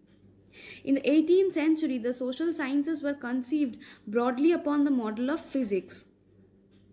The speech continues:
In the nineteenth century, it was modeled upon biology, which is evident from the conception of society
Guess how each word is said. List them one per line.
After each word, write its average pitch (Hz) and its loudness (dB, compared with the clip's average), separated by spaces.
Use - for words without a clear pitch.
In 208 -4
the 220 2
nineteenth 294 4
century, 277 0
it 247 -4
was 262 4
modeled 247 2
upon 277 0
biology, 208 -2
which 262 0
is 294 0
evident 277 2
from 277 0
the 285 0
conception 311 0
of 339 2
society 285 -2